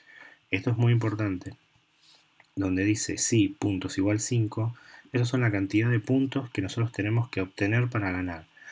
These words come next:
Yo acá puse cinco para hacerlo rápido, pero ustedes pongan un número más grande, pongan cincuenta,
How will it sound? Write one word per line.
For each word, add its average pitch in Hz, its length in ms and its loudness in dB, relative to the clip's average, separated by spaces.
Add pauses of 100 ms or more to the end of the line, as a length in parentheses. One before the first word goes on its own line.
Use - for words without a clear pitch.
(120)
Yo 107 140 0
acá 113 100 2
puse - 220 -6
cinco 123 280 0
para 104 140 0
hacerlo 107 320 -2
rápido, 110 360 -2
pero - 160 -10
ustedes - 260 -4
pongan 117 240 0
un 104 100 0
número 110 260 0
más 98 160 -4
grande, 104 360 0
pongan 90 280 -8
cincuenta, 104 1040 -2